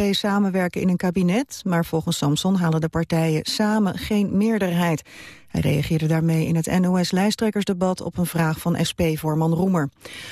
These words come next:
Volgens Roemer moet Samson duidelijker voor links kiezen. Samson zei dat de S P en GroenLinks het dichtst bij hem staan... maar benadrukte dat het eerst over de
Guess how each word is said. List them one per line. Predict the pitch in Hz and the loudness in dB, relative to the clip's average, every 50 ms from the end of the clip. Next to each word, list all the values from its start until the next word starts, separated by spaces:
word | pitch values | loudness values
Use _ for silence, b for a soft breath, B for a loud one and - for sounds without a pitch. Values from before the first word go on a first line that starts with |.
| B B B | B B B
Volgens | B 269 240 240 196 | B 0 0 0 0
Roemer | 214 214 226 233 269 311 302 | 0 2 2 2 2 2 2
moet | 277 262 247 | 2 0 0
Samson | - - 254 254 240 - 247 233 202 180 | 0 0 0 0 0 0 0 -2 0 0
duidelijker | 196 214 247 277 269 254 240 - 220 | 0 0 0 0 0 -2 -2 -2 -4
voor | - - 226 226 | -2 -2 0 0
links | 226 262 262 247 - | 2 2 2 0 0
kiezen. | - 233 214 180 170 143 - - _ _ B B B B B B | 0 0 0 2 0 -2 -2 -6 _ _ B B B B B B
Samson | B - 254 269 254 - 196 185 | B 0 0 0 2 2 0 0
zei | 175 170 156 147 185 | 0 2 2 2 2
dat | 226 233 202 175 | 2 0 0 -2
de | - - - 147 | -2 -2 -2 -2
S | 156 - | -2 0
P | - | 0
en | 180 170 165 165 - 170 165 | 0 0 0 0 0 -2 -2
GroenLinks | - - 170 170 170 180 202 190 - | 0 0 2 2 2 2 2 0 -2
het | 202 165 | -2 0
dichtst | 170 202 196 - - | 0 0 0 -2 -2
bij | 170 190 190 190 190 | -2 0 0 2 2
hem | 175 156 156 | 2 0 0
staan... | - - 156 151 190 240 262 247 | 0 -2 -2 0 0 2 2 2
maar | 220 190 175 | 2 0 0
benadrukte | 160 160 156 156 165 208 262 262 262 277 262 - - 247 | 0 0 2 2 2 2 0 0 0 -2 -2 -2 -2 -2
dat | 214 208 196 | 0 0 -2
het | 208 202 | -2 -2
eerst | - - 190 185 180 - - - | 0 0 0 0 -2 -2 -4 -4
over | 151 151 - 160 | -4 -2 -2 -2
de | 156 165 175 | 0 -2 -2